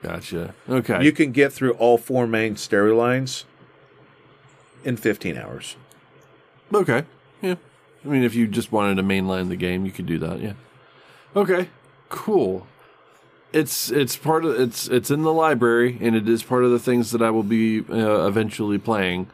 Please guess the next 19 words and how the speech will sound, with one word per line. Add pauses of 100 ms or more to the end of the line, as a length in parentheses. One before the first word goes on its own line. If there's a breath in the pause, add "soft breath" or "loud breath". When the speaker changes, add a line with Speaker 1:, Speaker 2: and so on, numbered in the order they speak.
(480 loud breath)
Speaker 1:
It's
just,
um, (1500 loud breath)
I
don't
know. (100)
I'm
still
kinda
burned
on
Cyberpunk, (100)
and
then
it
was, (340)
it
was, (960 soft breath)
my